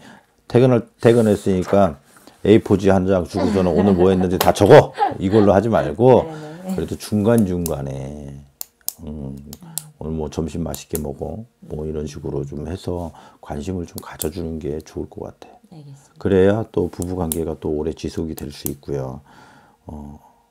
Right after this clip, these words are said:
Speaker 1: 그게, 그러니까 쉽게 얘기하면 본인이 못하는 걸 내가 찝어주는 거야.
Speaker 2: 음.
Speaker 1: 음. 그러면 또 신랑이 또 알아요. "야, 이, 얘가 왜 그러지 갑자기?"
Speaker 2: <laughs>
Speaker 1: 어? 불안하면서도 좋은 거예요, 그거는.
Speaker 2: 음.
Speaker 1: 그럼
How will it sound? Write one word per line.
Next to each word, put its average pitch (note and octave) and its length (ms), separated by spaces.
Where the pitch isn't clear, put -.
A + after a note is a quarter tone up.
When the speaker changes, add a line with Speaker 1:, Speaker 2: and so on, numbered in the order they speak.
Speaker 1:
그게, A2 460
그러니까 A2 220
쉽게 - 260
얘기하면 A#2+ 400
본인이 A2 460
못하는 G#2 420
걸 C#3 140
내가 G2 160
찝어주는 C#3+ 500
거야. E2 480
Speaker 2:
음. C#3+ 400
Speaker 1:
음. - 160
그러면 G2 260
또 - 120
신랑이 G#2 420
또 F2+ 120
알아요. D2+ 440
"야, D#2+ 220
이, D#2 140
얘가 E2+ 240
왜 D#2 180
그러지 D2+ 340
갑자기?" - 380
Speaker 2:
<laughs> - 1600
Speaker 1:
어? - 80
불안하면서도 E3+ 1200
좋은 G2+ 320
거예요, C#2 280
그거는. B1+ 300
Speaker 2:
음. G2+ 180
Speaker 1:
그럼 A#2+ 120